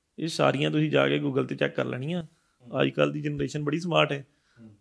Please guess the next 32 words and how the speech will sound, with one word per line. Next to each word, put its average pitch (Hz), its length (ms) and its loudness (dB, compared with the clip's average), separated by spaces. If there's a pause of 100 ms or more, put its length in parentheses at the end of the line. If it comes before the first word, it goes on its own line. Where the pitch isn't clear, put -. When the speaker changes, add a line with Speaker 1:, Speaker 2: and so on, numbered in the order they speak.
(120)
Speaker 1:
ਜਿਹੜੀ 143 220 4
ਵੀ 175 100 4
ਆਪਾਂ 170 200 6
ਗੱਲ 151 220 6
ਕਰਦੇ 147 360 2
ਹਾਂ, 202 80 2
ਉਹ 196 320 2
ਪਹਿਲਾਂ 160 240 6
ਜਾ 160 140 6
ਕੇ 165 140 4
Google 151 400 2
'ਤੇ 160 120 0
ਕ੍ਰਾਸ 143 280 4
ਚੈੱਕ 143 180 -2
ਕਰਦੇ 139 260 0
ਆ - 20 2
ਅਗਲੇ। 151 160 2
ਕਰਨੀ 170 300 8
ਚਾਹੀਦੀ 190 420 6
ਹੈ। 131 100 -4 (160)
Speaker 2:
ਹੂੰ। - 100 -20 (400)
Speaker 1:
ਕਰਨੀ 151 240 8
ਚਾਹੀਦੀ, 175 300 8
ਮੈਂ 165 200 8
ਇਸ 170 120 4
ਹੱਕ 156 260 8
'ਚ 143 100 4
ਹਾਂ, 175 300 6
ਕਰਨੀ 170 300 6
ਚਾਹੀਦੀ 160 260 6
ਹੈ 165 40 8
ਜ਼ਰੂਰ। 139 400 0